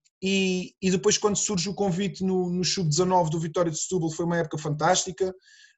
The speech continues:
em que conseguimos, eh, conseguimos ir à fase, à fase de campeão, com os oito melhores de, de Portugal,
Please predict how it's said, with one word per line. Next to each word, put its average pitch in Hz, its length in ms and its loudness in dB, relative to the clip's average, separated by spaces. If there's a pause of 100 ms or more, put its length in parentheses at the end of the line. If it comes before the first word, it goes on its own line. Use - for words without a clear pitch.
em 170 140 0
que - 120 -12
conseguimos, 165 1000 0
eh, 151 300 2
conseguimos 170 460 0
ir 170 100 4
à 156 80 2
fase, 156 400 -2
à 151 80 0
fase - 240 -2
de - 60 -10
campeão, 156 540 2 (400)
com 165 200 2
os 147 160 2
oito 151 240 2
melhores 156 360 0
de, 143 260 -2
de - 100 -18
Portugal, 156 720 2